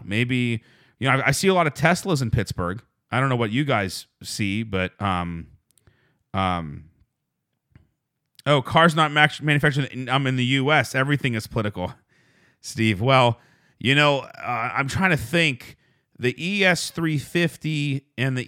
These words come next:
E S, well, the E S in general, the midsize sedan, that is actually built in, in Kentucky. I'm sure they, they probably build some in Japan, but the ones that we get are built in the U S A. It is a Japanese company, but at least they're, they're built here.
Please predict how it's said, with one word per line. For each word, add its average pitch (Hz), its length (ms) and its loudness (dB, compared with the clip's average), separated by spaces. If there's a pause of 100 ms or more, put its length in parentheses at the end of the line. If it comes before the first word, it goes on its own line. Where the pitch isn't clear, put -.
E 147 140 -2
S, 143 220 0
well, 160 160 2
the 156 200 -6
E 185 80 0
S 165 200 0
in 131 80 -6
general, 135 340 0
the 104 80 -4
midsize 120 460 -4
sedan, 117 480 -4
that 143 200 2
is 180 160 -2
actually 143 420 2
built 120 360 0
in, 107 260 -4
in 107 180 -4
Kentucky. - 640 -4 (1300)
I'm 123 160 2
sure 214 300 6
they, 147 240 4
they 117 240 0
probably 123 400 2
build 147 340 2
some 92 380 -2 (560)
in 117 160 0
Japan, 92 480 -2
but 98 120 -4
the 123 60 -2
ones 139 280 0
that 143 140 2
we 143 220 0
get 120 220 0
are 120 180 2
built 123 300 0
in 113 80 0
the 104 80 -2
U 104 180 -2
S 98 160 -4
A. 85 320 -6 (560)
It 135 160 -2
is 143 140 2
a 135 60 2
Japanese 127 540 0
company, 104 400 -2
but 104 180 -2
at 92 120 -6
least 117 220 -4
they're, 110 140 -2
they're 104 200 -2
built 101 280 -4
here. 101 420 -2